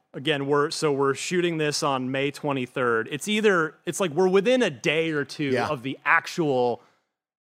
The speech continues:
Speaker 1: ten-year anniversary of the unveiling of it, which took place up at Redmond, up
Speaker 2: Yep.
Speaker 1: at Microsoft campus. I was not there for that. I forget why. Um, I think maybe I had to host some stuff, like our live show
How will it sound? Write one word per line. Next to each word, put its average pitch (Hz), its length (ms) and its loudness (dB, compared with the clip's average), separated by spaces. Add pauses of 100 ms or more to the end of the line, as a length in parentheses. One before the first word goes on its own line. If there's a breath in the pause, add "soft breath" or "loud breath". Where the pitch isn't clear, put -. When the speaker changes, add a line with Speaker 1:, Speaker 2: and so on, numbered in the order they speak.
(120)
Speaker 1:
ten-year 165 380 -2
anniversary 139 500 -4
of 117 100 -8
the 127 120 -6
unveiling 131 440 -2
of 117 140 -2
it, 127 100 -6
which 123 160 -8
took 151 180 -8
place 123 340 -4
up 135 280 -6 (380)
at 160 180 -2
Redmond, 120 400 -2
up 120 80 -2
Speaker 2:
Yep. 120 120 0
Speaker 1:
at - 20 -
Microsoft 139 460 -2
campus. 110 340 -6
I 175 180 4
was 240 240 0
not 190 260 0
there 165 220 0
for 131 160 -6
that. - 300 -12
I 123 140 -2
forget 156 440 -2
why. 113 540 -2 (520)
Um, 104 400 0
I 139 60 0
think 180 220 -2
maybe 180 260 0
I 160 80 2
had 156 240 -2
to 139 60 -4
host 165 500 -2
some 160 240 -8
stuff, - 640 -2 (580)
like 147 160 -4
our 147 160 2
live 143 520 0
show 127 640 -2